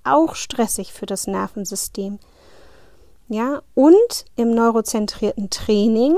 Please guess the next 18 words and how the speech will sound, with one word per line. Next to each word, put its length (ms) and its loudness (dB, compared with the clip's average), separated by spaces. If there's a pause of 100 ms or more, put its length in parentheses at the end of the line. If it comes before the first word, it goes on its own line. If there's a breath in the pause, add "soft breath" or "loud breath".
(520 soft breath)
kann 200 0
man 180 2
ganz 340 4
konkret 520 -2
daran 260 -2
arbeiten, 720 -2
eure 280 -6
Augen 380 4
zu 180 -10
verbessern, 760 -6 (580 soft breath)
eure 280 0
Balance 600 0
zu 160 -6
verbessern, 800 -4 (360)
eure 280 -2
Koordination 1160 0
zu 160 -10
verbessern. 680 -4